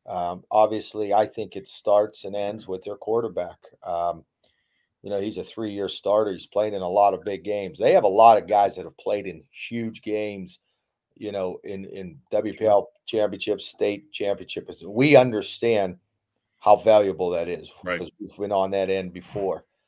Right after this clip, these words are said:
Speaker 2: Yep.
Speaker 1: Um, so, but our guys are excited about it. Um, you know, we kind of been flying under the radar, which we're okay all, all year. Um,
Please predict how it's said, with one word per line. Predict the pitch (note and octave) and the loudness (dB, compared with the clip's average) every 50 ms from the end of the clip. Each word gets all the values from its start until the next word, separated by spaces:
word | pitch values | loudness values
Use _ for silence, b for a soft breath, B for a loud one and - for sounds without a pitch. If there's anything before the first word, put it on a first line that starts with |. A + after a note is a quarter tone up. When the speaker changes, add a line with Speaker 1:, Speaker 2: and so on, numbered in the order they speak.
| _ _ _ _ | _ _ _ _
Speaker 2:
Yep. | F#2 F2 G#2+ | -14 -10 -6
Speaker 1:
Um, | G#2 G2+ F#2+ G2 F#2+ | -4 -4 -4 -6 -6
so, | - - C#3+ C3+ C3 B2+ C3 - _ _ _ b b b b _ _ - | -4 2 4 4 4 4 0 -6 _ _ _ b b b b _ _ 4
but | C#3 D3 | 8 10
our | D#3 E3+ D3+ | 10 10 8
guys | - A#2 G#2+ A2 G#2+ F2 F#2 | 6 6 6 6 4 2 -2
are | F#2 | -6
excited | F2+ - - - - G2+ G#2 G2 F#2+ F2+ | -8 -8 -6 -2 0 0 0 -2 -6 -10
about | F#2+ D#2+ F#2+ F2+ F2+ F#2 F#2 | -8 -6 -4 -4 -4 -4 -4
it. | F#2 F2+ F#2 _ _ _ _ _ - | -6 -8 -12 _ _ _ _ _ -16
Um, | - F#2 F#2 F2+ F2 F2+ F2 E2 - _ _ _ _ _ _ _ _ _ | -12 -10 -8 -6 -6 -8 -10 -12 -18 _ _ _ _ _ _ _ _ _
you | - A2+ | -8 -4
know, | A2+ A2+ A2 | -2 -2 0
we | A#2 C3 C3 | -2 -2 0
kind | C3 C#3+ C#3 C#3+ | 2 2 2 2
of | B2 A#2 | 2 -2
been | A#2 A2+ A2+ | -4 -6 -8
flying | - - B2 B2 B2+ B2+ B2+ B2 | -4 0 2 2 2 2 2 0
under | B2 A#2+ A#2 | -2 -2 -4
the | G#2 G2+ | -6 -4
radar, | F#2+ G#2+ A#2+ C3+ C#3+ C3 G#2 F#2+ F#2 F#2 | 0 2 2 2 2 0 0 -2 -2 -2
which | F#2+ G#2 G#2 - - | -4 -8 -8 -8 -6
we're | G#2+ A2 A2+ A#2 A2+ | -2 0 0 0 0
okay | G#2+ F#2+ - - G#2 A2+ B2 A#2+ | -2 -4 -6 -4 -2 -2 0 0
all, | G#2 F#2 F#2 F#2 F2+ E2 - _ | 0 0 -2 -2 -6 -12 -18 _
all | - - F#2+ F#2+ F#2 F#2 | -10 -6 -4 -4 -4 -6
year. | F#2 F#2+ G#2 G2 F2+ D#2+ - - _ _ _ F#2 | -10 -10 -8 -8 -8 -8 -10 -14 _ _ _ -10
Um, | F2+ F2 F2 F2 F2 F#2 G2 | -8 -6 -6 -6 -8 -10 -14